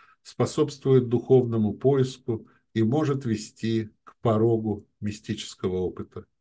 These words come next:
Логика, несомненно, играет важную роль в стремлении человека к пониманию божественного,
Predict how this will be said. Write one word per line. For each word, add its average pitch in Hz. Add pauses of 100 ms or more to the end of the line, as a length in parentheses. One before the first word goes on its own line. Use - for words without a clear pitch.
(580)
Логика, 180
несомненно, 147
играет 117 (500)
важную 104
роль 110
в -
стремлении 104
человека 101
к -
пониманию 95
божественного, 90